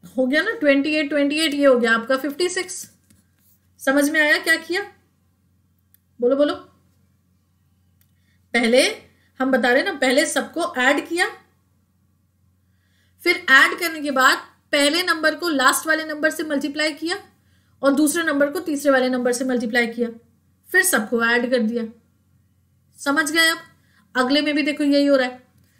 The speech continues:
सिक्स प्लस थ्री प्लस फ़ोर प्लस टू, तो ये कितना हो गया हमारा, छः चार दस और तीन तेरह और दो पन्द्रह प्लस सिक्स इंटू टू प्लस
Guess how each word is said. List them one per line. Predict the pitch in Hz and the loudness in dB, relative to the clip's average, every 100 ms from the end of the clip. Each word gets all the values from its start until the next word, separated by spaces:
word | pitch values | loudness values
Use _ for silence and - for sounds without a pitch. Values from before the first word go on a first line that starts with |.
| _ _ | _ _
सिक्स | - - 339 - - | -8 -2 -2 -4 -12
प्लस | - 320 330 - - | -2 0 0 -4 -6
थ्री | 294 330 339 | -2 -2 -4
प्लस | - 294 302 - | -4 -4 -2 -4
फ़ोर | - 320 330 - | -6 -4 -4 -4
प्लस | 294 285 - - | -4 -4 -4 -2
टू, | 285 220 180 - _ _ - | -2 -2 -6 -16 _ _ -6
तो | |
ये | 294 294 | -4 -2
कितना | 302 302 | -4 -2
हो | 311 | 0
गया | 311 302 | 0 -4
हमारा, | 302 320 | -2 -4
छः | 330 285 262 | -2 -2 -2
चार | 277 262 214 | 2 0 0
दस | 202 320 381 - - - - | 0 0 0 -2 -4 -8 -8
और | 240 240 247 254 247 - _ _ _ - | -4 0 0 0 0 -6 _ _ _ -8
तीन | 269 269 233 | -6 -6 -4
तेरह | 269 262 285 | 0 2 2
और | 294 240 | 0 2
दो | 294 453 466 _ _ _ _ _ _ 285 | 2 2 -6 _ _ _ _ _ _ 0
पन्द्रह | 254 214 180 - - _ _ _ _ - | 2 2 0 -6 -20 _ _ _ _ 0
प्लस | 277 - - - - _ _ _ _ _ _ _ _ _ _ _ _ _ - | 2 2 -4 -6 -12 _ _ _ _ _ _ _ _ _ _ _ _ _ -12
सिक्स | - 320 285 - 285 | -6 -4 -2 -2 -2
इंटू | 269 262 349 | -2 0 -2
टू | 339 392 480 - - _ _ _ _ _ - | 0 2 0 0 -20 _ _ _ _ _ -6
प्लस | 294 247 - - | -2 0 -2 -12